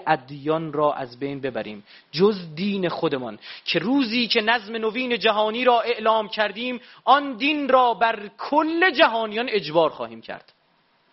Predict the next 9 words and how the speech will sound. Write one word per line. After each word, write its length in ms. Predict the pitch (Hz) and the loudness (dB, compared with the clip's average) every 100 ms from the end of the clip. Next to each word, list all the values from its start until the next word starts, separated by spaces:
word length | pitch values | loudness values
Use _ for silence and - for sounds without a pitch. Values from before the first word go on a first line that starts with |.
| _ _ _ _ _ _ _ _ _ _ | _ _ _ _ _ _ _ _ _ _
این 180 | - 247 | 0 2
دین 340 | 214 185 233 185 | 0 -2 -4 -4
چیه؟ 360 | - - 214 | -4 0 2
این 160 | 180 220 | 2 0
تفکر 560 | 185 156 160 - 190 | -2 0 0 -2 -2
چیه؟ 380 | 190 - 165 175 | -2 -4 -4 -4
دین 280 | 185 143 156 | -4 -8 -4
یهود 380 | 143 135 139 165 | 0 0 0 -8
نیستا. 480 | 180 180 - 104 98 | -8 -10 -10 -10 -10